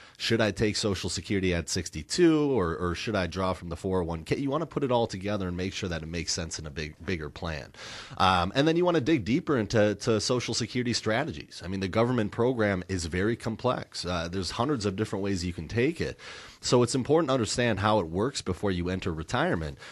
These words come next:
You know, you can claim Social Security as early as age sixty-two, which is the most popular age people, pe-, people claim it.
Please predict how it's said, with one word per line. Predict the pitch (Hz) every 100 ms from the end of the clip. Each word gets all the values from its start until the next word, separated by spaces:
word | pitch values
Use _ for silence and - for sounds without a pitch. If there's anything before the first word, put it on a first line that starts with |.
| - -
You | 110
know, |
you | 101 123
can | 170
claim | 123 123 107
Social | 127 117 104
Security | 90 87 156 175
as | 92 85
early | 104 95
as | 85
age | 98 90
sixty-two, | - 101 - 85 - 175 185
which | 104 98
is | 90
the | 98
most | 90 -
popular | 107 127 165 131 85
age | 82 78 -
people, | 101 92 80 76 - -
pe-, | -
people | 92 - 107 87 82
claim | - 135 208
it. | 92 71